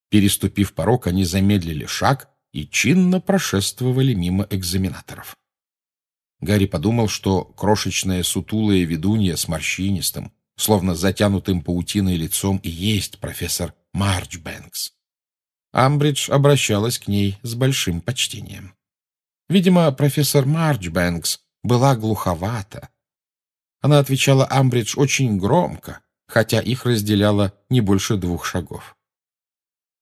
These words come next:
«Прекрасно, прекрасно добрались.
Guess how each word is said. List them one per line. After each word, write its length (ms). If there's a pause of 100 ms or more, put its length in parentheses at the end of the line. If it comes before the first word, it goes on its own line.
(120)
«Прекрасно, 1120
прекрасно 1000
добрались. 840